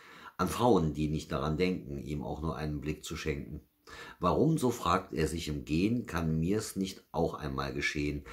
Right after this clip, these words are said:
dass dank geheimer Liebeskraft ein Wesen hold und engelhaft,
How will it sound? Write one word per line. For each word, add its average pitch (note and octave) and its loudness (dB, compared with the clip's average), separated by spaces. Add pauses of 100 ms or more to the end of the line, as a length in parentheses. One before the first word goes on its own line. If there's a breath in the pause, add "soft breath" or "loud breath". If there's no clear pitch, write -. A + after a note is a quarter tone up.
(200 loud breath)
dass E2 -2
dank G2 2
geheimer E2+ 0
Liebeskraft F#2+ -2
ein D#2+ 2
Wesen E2 2
hold A#2 4
und E2 -4
engelhaft, G2 0